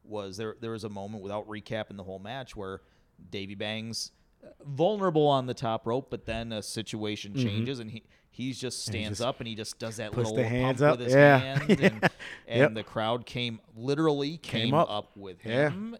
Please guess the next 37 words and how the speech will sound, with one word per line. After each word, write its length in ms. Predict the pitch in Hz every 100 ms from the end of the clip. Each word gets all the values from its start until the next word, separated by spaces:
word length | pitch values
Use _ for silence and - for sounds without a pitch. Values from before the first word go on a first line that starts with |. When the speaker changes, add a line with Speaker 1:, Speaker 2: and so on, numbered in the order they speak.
| -
Speaker 1:
and 720 | 139 147 156 165 175 196 202 _ _ _ - 101
Speaker 2:
Boom. 120 | 113
Speaker 1:
bada 200 | 113 107
bing, 300 | 117 123 120
bada 260 | 113 110
boom, 360 | 101 127 175 214 196
and 80 | 175
then 300 | 170 170 165
before 260 | 160 185
you 80 | 180
know 140 | 180 180
it, 80 |
the 60 | 175
match 200 | 170 175 -
Speaker 2:
And 40 |
Speaker 1:
was 60 | 202
Speaker 2:
he 60 | 147
Speaker 1:
over. 60 |
Speaker 2:
took 240 | - 214 151
it 120 | 139
home. 380 | 131 160 131 107 -
They 100 | 143
didn't 220 | 151 151 143
go 120 | 151
for 140 | 139
another 240 | 131 127 110
five 340 | 123 117 101
minutes. 240 | 110 104
I 80 | 95
loved 300 | 107 120 -
it. 60 | 117
<laughs> 720 | - 233 - 196 - 208 233 311
Speaker 1:
Yay! 540 | 269 233 208 196 180
Speaker 2:
The 80 | 170
crowd 260 | 165 170
came 320 | - 185 196 190
up, 240 | 226